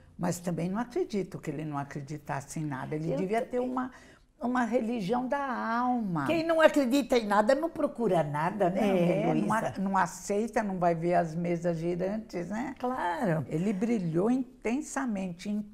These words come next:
Speaker 1: tudo.
Speaker 2: Porque os próprios espíritos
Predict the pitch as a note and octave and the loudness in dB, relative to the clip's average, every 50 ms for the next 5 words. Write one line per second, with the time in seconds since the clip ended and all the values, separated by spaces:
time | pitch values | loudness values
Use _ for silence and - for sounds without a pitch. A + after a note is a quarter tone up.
0 | - - - A#3+ C#4 C4+ A3+ F3 E3 D#3+ D3 - - - - - - - - - | -14 -8 -4 -4 -4 -4 -4 -4 -4 -4 -4 -4 -8 -12 -18 -20 -20 -20 -20 -20
1 | - - - _ - C#4 D4+ A#3+ - - E4 E4+ E4 D4+ - - - - - C#4+ | -20 -20 -16 _ -2 0 0 0 -2 0 2 4 4 4 2 -2 -6 0 2 4
2 | C#4+ D4 D4+ - - G#3+ E3 G#3+ G#3+ - - - - B3+ C4+ A#3+ G3+ F#3 - - | 4 4 2 -2 -6 -6 -4 -4 -4 -6 -6 -8 -4 -2 -2 -2 -2 -4 -6 -8
3 | - D#3+ - - - | -10 -10 -10 -12 -14